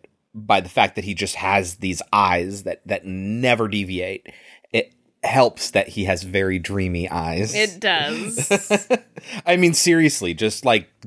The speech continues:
Speaker 1: Google this man.
Speaker 2: Chris did
Speaker 1: Dan
Speaker 2: s-
Speaker 1: Stevens. He is damn attractive.
Speaker 2: Chris did say, and I agree, but I don't feel that it's as awful as you do.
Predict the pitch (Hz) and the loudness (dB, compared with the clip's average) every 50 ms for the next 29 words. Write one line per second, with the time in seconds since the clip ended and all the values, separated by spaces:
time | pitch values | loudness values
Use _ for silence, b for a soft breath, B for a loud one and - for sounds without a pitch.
0 | 107 107 139 151 156 139 127 110 95 85 95 85 - - 98 87 78 76 85 110 | -2 2 2 2 2 2 0 -2 0 0 -2 -2 -2 -4 -4 -6 -6 -6 -8 -12
1 | 117 117 117 - B B B B B B B B B B - 466 508 523 453 - | -14 -14 -16 -18 B B B B B B B B B B 0 0 2 2 0 -2
2 | - - - - 117 120 127 131 131 120 - - 123 110 98 92 87 87 110 113 | -6 -4 2 4 4 6 6 4 4 2 2 2 2 2 0 -2 -4 -8 -8 -10
3 | - - 139 131 131 123 110 107 101 104 104 - _ _ _ - 131 113 107 104 | -6 0 2 2 4 2 2 -2 -6 -8 -10 -12 _ _ _ -20 -18 -18 -18 -20
4 | _ _ _ - 143 123 113 110 104 98 92 87 - 104 85 78 - - 82 82 | _ _ _ 0 2 4 4 4 2 0 -2 -4 -4 -6 -6 -6 -8 -10 -10 -8
5 | 98 117 117 117 - - - 294 - - - 440 453 427 - 302 - 285 294 311 | -8 -8 -10 -12 -16 -20 -16 -14 -8 -4 -2 0 0 0 -2 -4 -4 -4 -4 -4
6 | 240 294 - - - - 247 220 214 202 196 202 208 220 214 _ _ _ _ _ | -2 0 0 2 2 4 2 2 2 0 -2 -2 -4 -6 -8 _ _ _ _ _
7 | _ _ _ _ _ _ _ _ _ - - 269 285 311 320 339 392 453 523 508 | _ _ _ _ _ _ _ _ _ 0 2 4 4 6 6 6 4 4 4 4
8 | - 440 320 240 - 240 214 202 277 381 453 392 294 233 214 208 214 233 233 - | 4 2 2 0 -2 -6 -6 -2 0 2 2 2 2 0 -2 -4 -4 -6 -6 -8
9 | 220 214 - - 277 277 262 262 226 - _ - 247 254 277 214 196 - 269 262 | -10 -8 -2 2 2 4 4 2 0 -2 _ 2 2 2 2 0 -2 2 4 4
10 | 269 285 294 - _ _ - - - - 370 349 349 349 294 254 247 240 240 190 | 4 4 0 -6 _ _ -20 -20 -6 0 2 4 4 4 4 2 2 0 0 0
11 | 208 233 226 226 233 226 226 226 - - 214 214 214 208 214 - - - _ _ | 2 2 2 4 4 2 2 2 2 2 4 4 2 2 0 -4 -4 -8 _ _
12 | _ - - 226 240 277 277 - 254 226 214 208 208 202 196 202 190 226 247 254 | _ 0 2 4 4 4 2 0 -2 0 2 2 2 2 0 -2 -4 -4 -4 -4
13 | 202 208 151 120 147 - | -4 -4 -4 -6 -6 -10